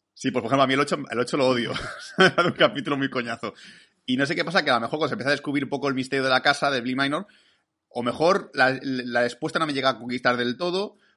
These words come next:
o es que ya, como dice, como hemos dicho todos, el, el ter-, factor terror se va a la mierda. O sea, yo creo que los primeros capítulos tienen eso de fantasmas de fondo, que también tenía Hill House, que te molaba un montón, porque decías, "Hostia, está ahí, que está ahí, que está el,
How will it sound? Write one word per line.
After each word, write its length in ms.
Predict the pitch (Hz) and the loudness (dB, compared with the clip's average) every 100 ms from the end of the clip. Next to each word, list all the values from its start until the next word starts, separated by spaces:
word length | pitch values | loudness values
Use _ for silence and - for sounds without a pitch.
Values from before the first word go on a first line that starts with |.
| _ 123 | _ -2
o 60 | |
es 80 | 135 | -2
que 100 | 151 | 0
ya, 160 | 143 143 | 2 2
como 240 | 120 107 104 | 0 -4 -6
dice, 220 | 104 117 | -6 -8
como 180 | 107 104 | -6 -6
hemos 180 | 113 113 | -6 -4
dicho 160 | 120 | -4
todos, 220 | 110 131 | -2 -2
el, 160 | 135 - | -4 -8
el 80 | 104 | -4
ter-, 200 | 107 101 | -4 -2
factor 240 | 101 117 | -4 -4
terror 260 | 101 113 123 | -4 -2 0
se 60 | 139 | 2
va 80 | |
a 20 | 117 | 2
la 100 | 101 | 0
mierda. 280 | 127 101 | -4 -6
O 40 | 104 | -10
sea, 140 | 87 | -10
yo 120 | 95 | -8
creo 120 | 113 117 | -6 -6
que 60 | |
los 60 | 117 | -4
primeros 180 | 120 117 | -4 -2
capítulos 420 | 107 110 117 - | -2 -2 -6 -8
tienen 220 | 107 110 | -8 -6
eso 160 | 107 110 | -6 -4
de 180 | 110 | -4
fantasmas 420 | 110 104 107 110 107 | -4 -4 -2 -4 -6
de 120 | 107 | -4
fondo, 320 | 117 117 110 | -4 -4 -4
que 40 | |
también 220 | 107 104 104 | -2 -4 -4
tenía 200 | 107 107 | -8 -8
Hill 140 | 107 101 | -10 -2
House, 380 | 117 120 113 | 2 2 -2
que 100 | - | -8
te 80 | 90 | -10
molaba 200 | 98 104 | -4 -4
un 60 | 104 | -4
montón, 320 | 101 98 120 95 | -6 -6 -6 -8
porque 160 | 87 | -12
decías, 280 | 101 113 - | -12 -10 -12
"Hostia, 180 | 143 165 | -10 -8
está 120 | - | -6
ahí, 120 | 175 | -6
que 80 | 160 | -6
está 140 | 165 185 | -6 -6
ahí, 80 | |
que 80 | 180 | -6
está 120 | 175 | -8
el, 140 | 185 | -8